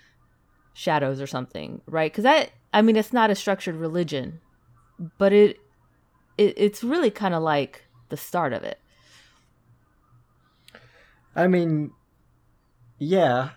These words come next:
Speaker 2: but at the same time, I don't know if that would even be a, that, that's not the same as a large-scale religion.
Speaker 1: No. But I was,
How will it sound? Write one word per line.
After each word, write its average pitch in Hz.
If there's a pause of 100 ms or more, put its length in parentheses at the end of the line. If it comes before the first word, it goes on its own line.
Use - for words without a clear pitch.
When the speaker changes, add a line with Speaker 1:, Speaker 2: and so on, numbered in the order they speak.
(280)
Speaker 2:
but 143
at 139
the 139
same 131
time, 127
I 127
don't 127
know 117
if 110
that 113
would 117
even 120
be 113
a, 113
that, 127
that's 131
not 135
the 117
same 120
as 101
a 104
large-scale 107
religion. 113 (240)
Speaker 1:
No. 151 (480)
But 240
I 226
was, 214